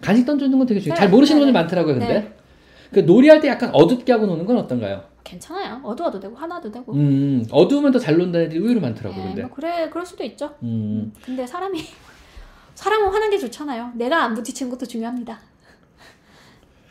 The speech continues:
Speaker 1: 자, 엉덩이에 똥을 묻힌다. 변이 질어서 그런가요?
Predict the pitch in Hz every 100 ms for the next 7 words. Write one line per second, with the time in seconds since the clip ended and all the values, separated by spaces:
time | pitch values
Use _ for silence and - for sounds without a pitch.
0 | _ - _ - 104 92 123 156 165 165
1 | 202 214 185 147 - 98 87 98 _ -
2 | - 123 165 - 127 117 101 90 101 185